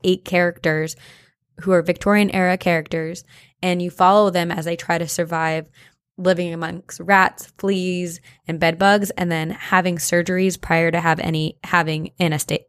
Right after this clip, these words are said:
ana-, anesthesia, anesthesia.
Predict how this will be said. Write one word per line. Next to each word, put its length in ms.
ana-, 480
anesthesia, 800
anesthesia. 560